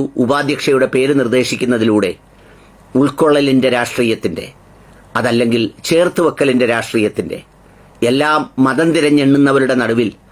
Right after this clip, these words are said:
മതത്തിനപ്പുറത്ത് മനുഷ്യന് വിലയുണ്ടെന്ന് തെളിയിക്കുന്ന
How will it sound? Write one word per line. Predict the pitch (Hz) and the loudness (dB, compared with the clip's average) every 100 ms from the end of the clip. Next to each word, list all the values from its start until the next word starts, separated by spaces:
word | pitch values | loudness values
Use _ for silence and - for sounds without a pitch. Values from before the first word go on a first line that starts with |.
| - - - | -20 -16 -2
മതത്തിനപ്പുറത്ത് | 127 131 143 165 147 - 131 - 131 120 _ 117 117 | 0 0 -2 -2 -2 0 -2 0 -2 -2 _ -2 0
മനുഷ്യന് | 139 156 175 151 135 | 2 0 -2 0 0
വിലയുണ്ടെന്ന് | 135 143 127 123 120 | 0 0 0 -2 -2
തെളിയിക്കുന്ന | 113 117 - 107 | 0 -2 -2 -4